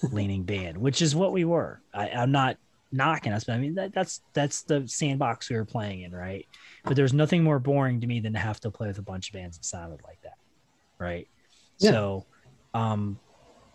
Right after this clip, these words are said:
Speaker 2: and I think that the people I've worked with after that, that come from that scene sort of appreciated that too. And it felt, it, it's just kind of the one cool side effect to everything being scattered and bouncing around was that not all the shows were,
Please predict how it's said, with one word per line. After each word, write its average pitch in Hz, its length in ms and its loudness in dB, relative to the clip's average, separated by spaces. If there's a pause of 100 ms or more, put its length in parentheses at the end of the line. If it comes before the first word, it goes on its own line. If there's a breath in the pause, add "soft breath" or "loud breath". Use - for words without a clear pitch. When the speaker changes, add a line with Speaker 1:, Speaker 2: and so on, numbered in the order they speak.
(140)
Speaker 2:
and 131 180 0
I 120 80 4
think 135 300 0
that 127 100 -4
the 123 80 -8
people 120 300 -2
I've 107 320 -4
worked 110 260 -6
with 104 220 -6
after 110 260 -4
that, 101 160 -4
that - 200 -10
come 110 260 -2
from 113 160 -6
that 104 180 -6
scene 98 420 -6
sort 107 280 -2
of 101 100 -4
appreciated 95 600 -6
that 90 220 -10
too. 104 200 -6
And 90 100 -8
it 87 140 -14
felt, - 500 -8
it, 120 60 -10 (160)
it's 123 180 -2
just - 200 2
kind 147 260 2
of 107 260 -2 (280)
the 135 140 2
one 120 440 2
cool 101 500 -2
side 98 340 -4
effect 98 420 -6
to 98 300 -4
everything 98 440 -8
being 92 200 -8
scattered 92 540 -6
and 175 120 -10
bouncing 170 440 -10
around 85 220 -8
was 92 160 -8
that 104 200 -6
not 113 240 0
all 113 140 0
the 107 100 -6
shows 107 500 -6
were, 95 320 -8